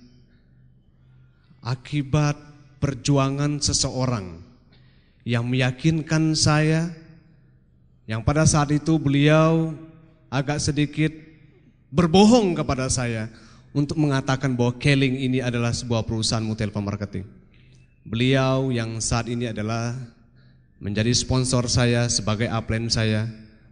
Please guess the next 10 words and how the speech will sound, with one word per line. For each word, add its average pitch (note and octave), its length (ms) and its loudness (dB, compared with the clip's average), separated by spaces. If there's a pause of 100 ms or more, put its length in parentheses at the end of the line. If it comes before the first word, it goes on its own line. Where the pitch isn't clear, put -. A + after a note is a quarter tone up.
Bapak G#2 320 0
Royal A2 320 2 (160)
Crown B2 320 2
Ambassador G#2+ 480 -2
Insinyur G#2+ 480 -2
Irwansyah. G2 400 -2
Tepuk A#2 240 2
tangan B2 240 2
untuk A#2+ 240 -2
beliau. B2 480 2